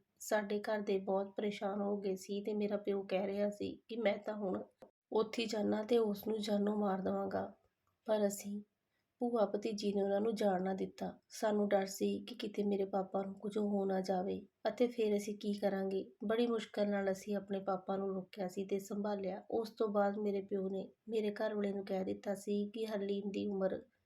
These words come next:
ਦਾ ਹੁਣ ਜਲਦੀ ਤੋਂ ਜਲਦੀ ਵੀਜ਼ਾ ਲਗਵਾ ਦੇ, ਇਹਦਾ ਤੇਰੇ ਬਿਨਾਂ ਇੱਥੇ ਰਹਿਣਾ ਮੁਸ਼ਕਲ ਹੋ ਰਿਹਾ ਹੈ।" ਫਿਰ ਦੋ ਕੁ ਮਹੀਨਿਆਂ ਬਾਅਦ ਮੇਰਾ ਵੀਜ਼ਾ ਆ ਗਿਆ ਸੀ ਤੇ ਮੈਂ ਵਿਦੇਸ਼ ਚਲੀ ਗਈ। ਮੇਰਾ ਘਰ ਵਾਲਾ ਬਹੁਤ ਵਧੀਆ ਸੁਭਾਅ ਦਾ ਸੀ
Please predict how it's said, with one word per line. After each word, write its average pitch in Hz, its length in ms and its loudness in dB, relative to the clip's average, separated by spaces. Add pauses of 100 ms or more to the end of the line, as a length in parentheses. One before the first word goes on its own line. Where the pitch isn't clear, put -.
(480)
ਦਾ 220 160 -4
ਹੁਣ 214 220 0
ਜਲਦੀ 202 340 0
ਤੋਂ 208 160 0
ਜਲਦੀ 196 440 -2 (600)
ਵੀਜ਼ਾ 214 340 2
ਲਗਵਾ 202 400 2
ਦੇ, 180 180 -4 (540)
ਇਹਦਾ 214 400 4
ਤੇਰੇ 202 320 0
ਬਿਨਾਂ 196 240 2
ਇੱਥੇ 196 320 -2
ਰਹਿਣਾ 190 260 2
ਮੁਸ਼ਕਲ 202 440 -2
ਹੋ 208 180 -2
ਰਿਹਾ 180 220 -2
ਹੈ।" 175 140 -12 (500)
ਫਿਰ 254 240 6
ਦੋ 214 200 0
ਕੁ 214 180 -4
ਮਹੀਨਿਆਂ 208 380 0
ਬਾਅਦ 190 320 -2 (560)
ਮੇਰਾ 220 280 4
ਵੀਜ਼ਾ 196 320 0
ਆ 190 140 0
ਗਿਆ 190 220 0
ਸੀ 190 280 -10 (440)
ਤੇ 220 80 2
ਮੈਂ 196 220 2
ਵਿਦੇਸ਼ 190 380 -2
ਚਲੀ 180 300 -4
ਗਈ। 180 240 -6 (260)
ਮੇਰਾ 208 300 2
ਘਰ 208 260 -4
ਵਾਲਾ 190 260 0
ਬਹੁਤ 190 340 -4
ਵਧੀਆ 196 320 -4
ਸੁਭਾਅ 208 340 -6
ਦਾ 180 180 -4
ਸੀ - 220 -12